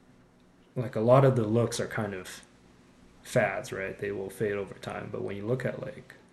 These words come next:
photos from fifty, sixty, seventy, a hundred years ago, um, I actually like the old school look with the slightly muted colors and not as punchy. The blacks are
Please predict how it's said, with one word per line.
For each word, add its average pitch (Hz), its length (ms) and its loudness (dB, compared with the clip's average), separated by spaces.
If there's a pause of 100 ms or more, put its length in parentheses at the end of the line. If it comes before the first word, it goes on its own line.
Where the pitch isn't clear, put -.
photos 101 320 -6
from - 240 -12
fifty, - 360 -10
sixty, - 300 -8
seventy, 101 380 -6
a 101 60 -10
hundred 101 240 -8
years 104 180 -8
ago, 95 380 -10 (1080)
um, - 320 -10 (1700)
I 123 100 4
actually 127 340 4
like 117 200 0
the 113 80 0
old 117 200 0
school 113 280 2
look 120 320 -4 (160)
with 107 180 -8
the 104 240 -6
slightly 117 480 -2
muted 110 480 -2 (300)
colors 110 640 0
and 101 340 -8 (680)
not 107 280 0
as 104 280 -2
punchy. 110 760 -2 (680)
The 107 80 -8
blacks 107 440 -4
are 98 160 -6